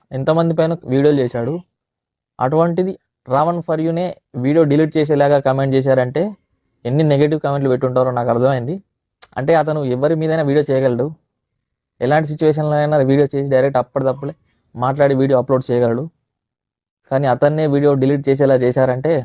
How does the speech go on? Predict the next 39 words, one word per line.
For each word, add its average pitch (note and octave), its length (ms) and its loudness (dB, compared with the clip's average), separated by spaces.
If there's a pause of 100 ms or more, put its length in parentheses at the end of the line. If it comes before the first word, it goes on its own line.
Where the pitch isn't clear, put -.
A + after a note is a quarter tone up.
(400)
so - 80 -2 (120)
మీరు B2 120 2 (120)
ఏ - 20 4 (140)
రేంజ్లో D#3 340 0
నెగిటివ్ C#3 280 0
కామెంట్ C3+ 240 -2
పెట్టారో C3 260 0
నేను B2 100 -2
అర్థం A#2+ 220 0
చేసుకోగలను. A#2+ 440 -2 (380)
నాకు B2 160 0
కూడా D3+ 180 2
తెలియదు C#3 280 2
అసలు B2 200 -2
వీడియో B2+ 200 0
డిలీట్ B2 260 -2
చేశాడా B2+ 320 0
లేదా A#2+ 260 0
రావణ్ A#2 240 -2
for B2+ 140 -2
you. C#3+ 100 -2 (760)
నేను B2+ 220 -4
ఇంతకుముందు C#3 360 0
చేసిన C3 260 -4
వీడియోలోనే C3 420 -2 (880)
ఒక C3 140 -10
అతను C3 200 -2
కింద C3 220 -2
కామెంట్లో C3 380 0 (760)
రావణ్ C3 380 0
for C#3 100 -2
you C3+ 140 2
డిలీట్ B2+ 240 -2
చేశాడని A#2+ 360 -4
చెప్పడం B2+ 280 0
జరిగింది. A#2+ 260 -2 (200)
So - 140 -20
ఇదంతా C3+ 320 2
కాదు, C#3 160 2